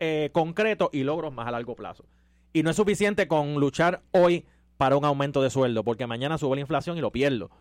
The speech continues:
No es suficiente con luchar hoy por, eh, conseguir, eh, que, este, no eliminen los fondos a las organizaciones sin fines de lucro. Chévere, pero y mañana cuando acá falta más fondos para esas organizaciones sin fines de lucro.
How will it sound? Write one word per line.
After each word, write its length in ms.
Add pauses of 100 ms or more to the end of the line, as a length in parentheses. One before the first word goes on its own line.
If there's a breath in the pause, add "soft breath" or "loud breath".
(320 soft breath)
No 60
es 40
suficiente 380
con 140
luchar 360
hoy 320 (260 soft breath)
por, 500
eh, 280
conseguir, 640 (140)
eh, 420
que, 580 (240 soft breath)
este, 380
no 340
eliminen 560
los 160
fondos 420
a 100
las 260
organizaciones 500
sin 140
fines 140
de 100
lucro. 260 (300 soft breath)
Chévere, 400
pero 120
y 40
mañana 400
cuando 240
acá 180
falta 280
más 220
fondos 300
para 140
esas 140
organizaciones 420
sin 120
fines 180
de 80
lucro. 280